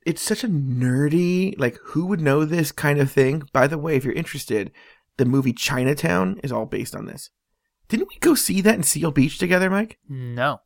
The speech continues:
Speaker 1: Oh. Have you seen Chinatown?
Speaker 2: No.
Speaker 1: Oh, you should. It's really good.
Speaker 2: Yeah.
Speaker 1: Um, anyway,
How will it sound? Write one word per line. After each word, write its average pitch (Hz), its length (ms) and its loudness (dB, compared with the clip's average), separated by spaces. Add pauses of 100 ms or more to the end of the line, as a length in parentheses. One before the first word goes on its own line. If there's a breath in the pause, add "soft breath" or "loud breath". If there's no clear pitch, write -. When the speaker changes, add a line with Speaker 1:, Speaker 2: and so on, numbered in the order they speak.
(140)
Speaker 1:
Oh. 107 360 -6
Have 156 120 0
you 180 60 0
seen 175 220 -2
Chinatown? 208 560 0 (360)
Speaker 2:
No. 131 1120 -4 (160)
Speaker 1:
Oh, 190 120 6
you 156 140 2
should. - 240 -2
It's 131 140 -8
really 123 180 -2
good. - 300 -10 (420 loud breath)
Speaker 2:
Yeah. 113 120 -10 (140)
Speaker 1:
Um, 131 360 6
anyway, 156 420 2